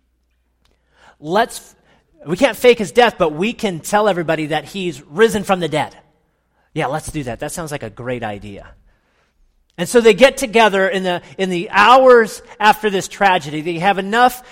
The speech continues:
wherewithal to pull together and fabricate this story, and then begin to disperse it throughout. I'm sure a few people might go, "Oh, okay, cool, I'm glad he survived. It's good to hear." But eventually you think somebody might go,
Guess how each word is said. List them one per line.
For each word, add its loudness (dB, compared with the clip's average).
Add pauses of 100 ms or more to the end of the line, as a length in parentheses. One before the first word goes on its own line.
(100)
wherewithal 2 (920)
to -4
pull 8
together 2 (220)
and -8
fabricate -2
this -8
story, -4 (260)
and -2
then 2
begin -2
to -8
disperse -6
it -14
throughout. -10 (1200)
I'm -20
sure -14
a -10
few -20
people -12
might -10
go, -10
"Oh, -12
okay, -14 (500)
cool, -10
I'm -10
glad -10
he -12
survived. -16 (300)
It's -20
good -8
to -10
hear." -14 (800)
But -6
eventually -4
you -4
think -6
somebody -4
might -4
go, -4